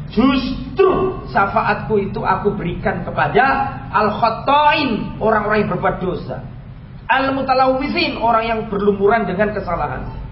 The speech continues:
Justru yang dapat syafaat itu orang-orang yang berdosa itu.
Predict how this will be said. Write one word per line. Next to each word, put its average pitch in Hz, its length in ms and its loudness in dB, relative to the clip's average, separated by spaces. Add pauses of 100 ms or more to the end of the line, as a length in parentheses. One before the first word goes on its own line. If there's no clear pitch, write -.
(1000)
Justru - 640 -2 (320)
yang 196 240 0
dapat 170 240 -2
syafaat 160 420 -4
itu - 140 -6
orang-orang 175 560 -4
yang - 80 -10
berdosa 143 420 -4
itu. 139 220 -8